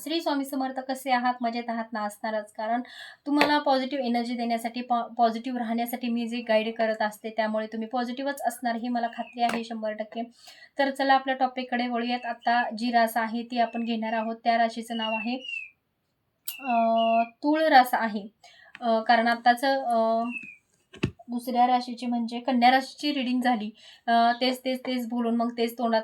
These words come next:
येईल माझ्या, कन्या राशीचं काहीतरी, म्हणून मी तूळ राशीची एनर्जी पहिला बघितली की कोणती रास झालेली आहे.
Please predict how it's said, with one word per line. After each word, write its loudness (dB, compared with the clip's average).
येईल -2
माझ्या, -4
कन्या -4
राशीचं -6
काहीतरी, -10
म्हणून -4
मी -4
तूळ -2
राशीची 0
एनर्जी -4
पहिला -4
बघितली -10
की -6
कोणती -4
रास -4
झालेली -6
आहे. -6